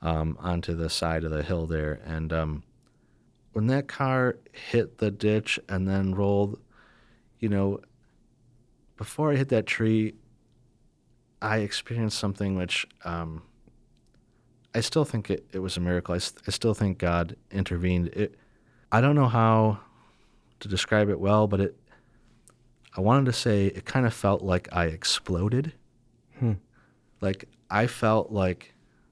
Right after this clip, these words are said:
Speaker 1: some force starting, like, like, in my core, like, pushed out.
Speaker 2: Hmm.
Speaker 1: And, you know,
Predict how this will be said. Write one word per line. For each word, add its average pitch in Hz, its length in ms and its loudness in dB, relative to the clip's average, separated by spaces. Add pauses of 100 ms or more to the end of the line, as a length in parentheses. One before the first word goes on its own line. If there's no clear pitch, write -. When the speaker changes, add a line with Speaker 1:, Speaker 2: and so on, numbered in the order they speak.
(1000)
Speaker 1:
some 107 340 2
force - 800 -2 (140)
starting, 117 1040 2
like, 92 260 -4 (720)
like, 90 360 -10
in 113 160 2
my 95 180 2
core, 87 640 -2 (1000)
like, 87 320 -4 (640)
pushed - 640 0
out. 98 500 -8 (360)
Speaker 2:
Hmm. 107 160 2 (1080)
Speaker 1:
And, 90 480 -2 (760)
you 104 100 -6
know, 85 380 -6